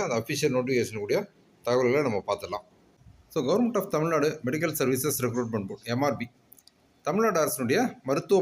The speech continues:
பணியாளர் தேர்வு வாரியம் தான் இந்த நோட்டிஃபிகேஷன் வந்து நமக்கு கொடுத்துருக்காங்க. So, இந்த நோட்டிஃபிகேஷன் வந்து நம்பர் டென் எம் ஆர் பி ட்வென்டி ட்வென்டி த்ரீ, அதாவது ரெண்டாயிரத்தி இருபத்தி மூணுல வெளியான அதே நோட்டிஃபிகேஷன் தான். So, அதனுடைய திருத்தப்பட்ட அறிவிப்பு வந்து நமக்கு இப்போ இருபத்தி நாலு பதினொன்னு ரெண்டாயிரத்தி இருபத்தி ஐந்துல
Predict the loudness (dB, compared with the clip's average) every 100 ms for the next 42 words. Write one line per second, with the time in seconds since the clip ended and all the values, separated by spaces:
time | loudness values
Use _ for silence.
0 | 2 2 2 2 2 2 4 4 2 0
1 | -2 -4 -4 -2 0 -2 -2 -4 -4 -4
2 | -6 -10 -8 -6 -6 -8 _ _ _ _
3 | _ _ _ _ -2 2 4 2 2 2
4 | 2 2 2 0 0 -2 -2 2 0 2
5 | 0 2 2 4 2 0 -4 -2 -2 -2
6 | -2 -6 -8 -2 0 0 2 2 2 0
7 | 0 0 -2 -2 0 2 2 0 0 2
8 | 2 2 0 2 2 2 0 -2 -2 -4
9 | -4 -4 -4 -10 _ _ _ 0 2 4
10 | 2 2 2 4 2 2 4 4 2 2
11 | 2 2 0 0 2 0 0 -4 -2 0
12 | 0 2 2 2 2 2 0 -2 -2 0
13 | 0 2 0 0 0 2